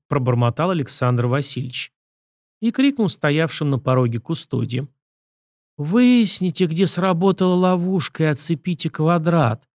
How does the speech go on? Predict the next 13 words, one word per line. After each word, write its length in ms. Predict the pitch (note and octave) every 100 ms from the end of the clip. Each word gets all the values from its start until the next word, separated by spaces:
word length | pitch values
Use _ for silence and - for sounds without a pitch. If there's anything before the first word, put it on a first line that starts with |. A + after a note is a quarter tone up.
| _ _ _ -
И 100 | E3
так, 260 | A3+ A3
чтобы 300 | - F#3+ F#3+
ни 80 | F#3+
одна 380 | G3 F3+ G3+ G3+
мышь 340 | A3 G3 -
не 100 | B2+
проскочила. 920 | A#2+ C3 - D3 C#3 - B2+ A#2+ C3+ - _ _ _
Часть 440 | - F3 E3+ D#3 D3
бойцов 640 | E3 E3 - G3+ G#3 -
направить 560 | E3 - F3 F3 -
в 40 | D#3+
резиденцию, 960 | E3+ E3 E3+ G3+ D3+ A#2+ - A#2+ A#2+